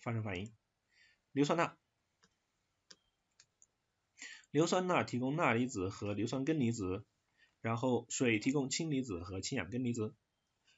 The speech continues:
那么这个地方钠比氢要活泼，所以应该是水提供的氢离子发生反应，而硫酸根属于我们刚才说的其他，所以是氢氧根发生反应。接下来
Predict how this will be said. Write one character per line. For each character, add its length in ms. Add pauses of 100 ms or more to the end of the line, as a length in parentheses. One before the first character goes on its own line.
(120)
那 80
么 80
这 120
个 60
地 80
方 300
钠 420
比 160
氢 280
要 140
活 200
泼， 240 (960)
所 160
以 200 (360)
应 160
该 120
是 200
水 240
提 100
供 160
的 140
氢 240
离 100
子 160
发 140
生 100
反 160
应， 100 (480)
而 140
硫 100
酸 120
根 220
属 140
于 80
我 40
们 60
刚 140
才 80
说 160
的 80
其 300
他， 360 (800)
所 160
以 100
是 220
氢 240
氧 200
根 260 (460)
发 160
生 140
反 160
应。 100 (1600)
接 120
下 80
来 200